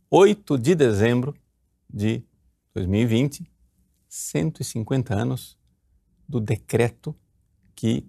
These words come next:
proclamou São José como padroeiro da Igreja Católica. Então, é um momento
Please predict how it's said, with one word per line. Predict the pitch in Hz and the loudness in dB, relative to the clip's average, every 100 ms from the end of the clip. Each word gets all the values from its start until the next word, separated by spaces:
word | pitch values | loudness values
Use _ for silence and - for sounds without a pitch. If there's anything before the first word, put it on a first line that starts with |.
| _ | _
proclamou | 175 165 139 104 113 | 2 4 2 2 -2
São | - 147 127 | -2 0 2
José | 98 90 120 - _ _ _ _ _ _ | 2 2 0 -2 _ _ _ _ _ _
como | - 107 107 110 - _ | -4 -2 -2 -6 -12 _
padroeiro | - 131 104 95 107 107 117 - | 2 2 2 2 2 0 -4 -10
da | - 113 | -8 -8
Igreja | 110 110 92 98 | -6 -6 -6 -8
Católica. | 98 - - - _ _ - _ _ _ _ _ _ _ _ _ _ - | -12 -16 -20 -20 _ _ -20 _ _ _ _ _ _ _ _ _ _ -14
Então, | 131 139 143 - _ _ _ _ _ _ _ _ _ _ _ _ _ _ | -2 0 0 -6 _ _ _ _ _ _ _ _ _ _ _ _ _ _
é | 113 | -2
um | 123 120 | 0 -2
momento | - 95 90 110 107 - | -2 0 2 2 0 -6